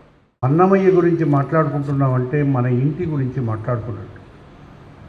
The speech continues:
మన ఇంటి దేవాలయం గురించి మాట్లాడుకున్నట్లు, మన సమాజం గురించి, మన రాజ్యం గురించి మాట్లాడుకున్నట్టు, మన భాష, సాహిత్యం, సంగీతం గురించి మాట్లాడుకున్నట్టు, అన్నమయ్య నడిచిన దారిలో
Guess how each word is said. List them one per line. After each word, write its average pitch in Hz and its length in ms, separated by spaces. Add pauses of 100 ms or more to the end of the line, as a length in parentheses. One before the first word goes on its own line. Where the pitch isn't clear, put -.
(140)
మన 143 180
ఇంటి 190 360
దేవాలయం 165 640
గురించి 143 320
మాట్లాడుకున్నట్లు, 117 840 (1120)
మన 151 180
సమాజం 185 640
గురించి, 175 420
మన 151 260
రాజ్యం 139 500
గురించి 151 540 (420)
మాట్లాడుకున్నట్టు, 135 760
మన 120 260 (120)
భాష, 139 540 (440)
సాహిత్యం, 147 640 (380)
సంగీతం 165 500
గురించి 123 380
మాట్లాడుకున్నట్టు, 113 720 (1800)
అన్నమయ్య 185 420
నడిచిన 156 440
దారిలో 139 600